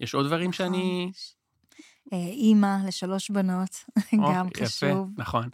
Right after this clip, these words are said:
Speaker 2: אה, רעיה לאייל.
Speaker 1: אה, כן, הרבה, <laughs> הרבה טייטלים חשובים, אה, וכמו שאנחנו למדנו גם, אה, אחות וטרינרית בדימוס.
Speaker 2: נכון.
Speaker 1: אה,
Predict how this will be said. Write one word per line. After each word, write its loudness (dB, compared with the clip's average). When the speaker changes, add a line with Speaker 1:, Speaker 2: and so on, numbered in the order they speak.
Speaker 2:
אה, -10
רעיה -2
לאייל. 0
Speaker 1:
אה, 2
כן, 2
הרבה, 4
<laughs> 6
הרבה 8
טייטלים 4
חשובים, 2
אה, 4
וכמו 4
שאנחנו 2
למדנו 2
גם, 2
אה, 2
אחות -2
וטרינרית -2
בדימוס. 2
Speaker 2:
נכון. -4
Speaker 1:
אה, 4